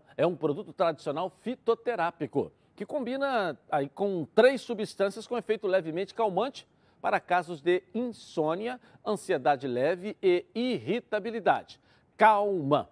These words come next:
está à venda numa farmácia aí, ó, pertinho de você, em duas versões, na solução oral ou em comprimidos revestidos.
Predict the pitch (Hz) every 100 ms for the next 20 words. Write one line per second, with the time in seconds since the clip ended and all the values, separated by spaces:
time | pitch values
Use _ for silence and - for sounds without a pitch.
0 | _ - 143 - 170 120 208 208 185 -
1 | 175 196 - 170 - 190 - 185 196 180
2 | 117 _ - 214 - - 214 233 240 240
3 | - 190 - _ _ 208 208 156 285 247
4 | 185 190 - 98 82 226 - 170 - 139
5 | 131 196 190 214 - - 190 170 165 151
6 | 131 156 202 160 175 - - 175 226 202
7 | 160 180 - - 82 - -